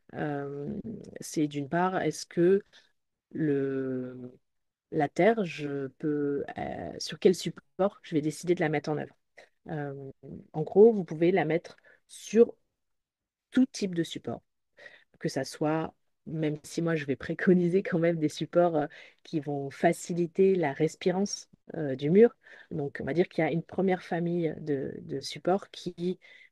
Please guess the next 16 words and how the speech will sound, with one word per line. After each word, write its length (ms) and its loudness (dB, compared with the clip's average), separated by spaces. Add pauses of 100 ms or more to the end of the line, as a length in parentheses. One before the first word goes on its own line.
(140)
euh, 200 -2
sont 400 -4 (600)
des 280 0
cousins, 460 6 (440)
euh, 460 -4
avec 260 -4
qui 280 -2
les 380 2
affiliations 720 0
vont 140 -2
être 180 -6
faciles 540 -2 (280)
avec 280 -4
la 100 -2
terre 200 -4
crue. 300 -2